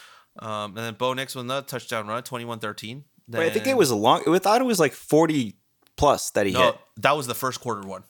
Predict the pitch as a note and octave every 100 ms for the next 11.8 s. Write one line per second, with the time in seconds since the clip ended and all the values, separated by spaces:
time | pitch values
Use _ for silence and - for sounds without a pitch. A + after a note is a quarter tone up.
0 | _ B2+ A#2 G#2+ G2 - - B2 B2+ A#2
1 | A#2 - G2 F#2+ F#2 G#2 F#2+ _ _ G#2+
2 | G#2 G2+ - C#3+ C#3 B2+ G#2+ G#2 D3 G#2+
3 | G2 G#2 G2 F#2+ F#2 F#2+ _ _ _ _
4 | _ _ _ C3+ F3+ A#3 A3 F#3+ - E3+
5 | D#3 D3 C#3 C#3 - A2 B2+ _ - A2
6 | G#2+ G#2+ G#2+ G#2+ - - C3 B2+ B2 A#2+
7 | - A#2 A#2 B2 C3+ C#3 A#2 G#2+ G#2+ A#2
8 | A#2 A2+ A#2 - A2+ A#2 A#2 B2 C#3 C3+
9 | - A2 A2+ A2+ A2 D3 - - _ -
10 | - _ B2 B2 A#2 A2+ B2 C3+ B2+ B2
11 | A#2 A#2+ A#2+ G#2+ G#2 A2 A2 G#2